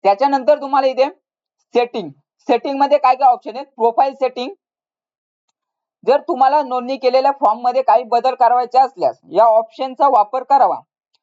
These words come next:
व योग्य तो बदल करून अपडेट या बटनावर क्लिक करावे व पुन्हा लॉग इन करावे. जर तुम्हाला काही बदल करायचा असेल तर प्रोफाईल सेटिंग मध्ये जाऊन तुम्ही ते बदल करू शकता.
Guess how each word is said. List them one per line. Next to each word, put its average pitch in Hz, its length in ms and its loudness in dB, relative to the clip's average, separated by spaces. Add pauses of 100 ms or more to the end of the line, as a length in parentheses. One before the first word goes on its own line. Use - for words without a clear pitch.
(140)
व 226 100 2
योग्य 247 400 0
तो 285 340 0 (380)
बदल 220 320 -2
करून 254 320 -2
अपडेट 208 340 -2
या 262 100 2
बटनावर 226 460 -2 (400)
क्लिक 240 220 -6
करावे 226 300 2
व 247 120 -2
पुन्हा 233 320 -2
लॉग 254 200 0
इन 254 100 -14
करावे. 160 300 0 (500)
जर 240 140 2
तुम्हाला 262 500 0
काही 214 220 0
बदल 226 320 -2
करायचा 233 240 0
असेल 226 200 -10
तर 254 60 0
प्रोफाईल 226 380 0
सेटिंग 233 360 -10
मध्ये 226 200 -2
जाऊन 202 240 0
तुम्ही 220 260 -10
ते 233 140 -2
बदल 254 320 0
करू 262 260 -2
शकता. 196 420 -4